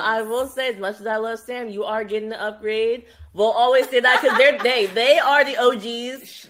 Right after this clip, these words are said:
Speaker 1: for handling.
Speaker 2: yeah.
Speaker 1: So I don't even think she'll get offended with hearing that 'cause
Speaker 2: No.
Speaker 1: she hires them herself too.
Speaker 2: Yeah, she's the best of the best, and I'm really thankful to her because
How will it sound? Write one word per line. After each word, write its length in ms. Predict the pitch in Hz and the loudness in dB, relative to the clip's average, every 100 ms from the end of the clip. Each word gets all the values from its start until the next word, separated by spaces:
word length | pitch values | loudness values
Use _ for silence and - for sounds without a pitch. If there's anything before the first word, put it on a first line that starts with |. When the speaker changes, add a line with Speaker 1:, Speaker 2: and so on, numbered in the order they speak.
| _ 208 | _ -2
Speaker 1:
for 100 | 226 | 0
handling. 580 | 208 202 - - 466 - | 2 0 0 -2 -2 -2
Speaker 2:
yeah. 60 | |
Speaker 1:
So 260 | 220 196 190 | 0 0 0
I 200 | 190 208 | -2 -2
don't 100 | 220 | -4
even 160 | 220 208 | -8 -8
think 160 | 196 | -8
she'll 140 | 196 202 | -8 -6
get 120 | 180 180 | -4 -4
offended 300 | 170 165 147 | -6 -6 -6
with 80 | 190 | -10
hearing 300 | 156 143 139 | -8 -8 -4
that 220 | 160 151 | -6 -4
'cause 200 | 175 180 | -8 -8
Speaker 2:
No. 60 | |
Speaker 1:
she 40 | 196 | -10
hires 360 | 233 254 269 | -10 -16 -18
them 160 | 277 285 | -16 -14
herself 340 | 311 320 339 | -16 -18 -20
too. 200 | 339 415 - 175 | -16 -18 -18 -14
Speaker 2:
Yeah, 260 | 175 160 - | -12 -12 -16
she's 500 | - - 233 254 185 | -20 -20 -20 -20 -16
the 120 | 170 | -16
best 340 | 160 165 - | -14 -16 -18
of 100 | 165 | -20
the 100 | 151 | -20
best, 580 | 143 156 151 156 - _ - | -18 -18 -16 -20 -20 _ -20
and 540 | 165 156 151 147 143 _ _ _ _ _ _ _ _ _ _ | -20 -20 -20 -20 -20 _ _ _ _ _ _ _ _ _ _
I'm 180 | 190 220 | -14 -12
really 260 | 190 180 165 | -12 -16 -16
thankful 420 | - 156 160 151 | -18 -20 _ -20
to 60 | 151 | -20
her 220 | 156 151 | -20 -20
because 560 | 156 - 147 147 - | -20 -20 -20 _ -20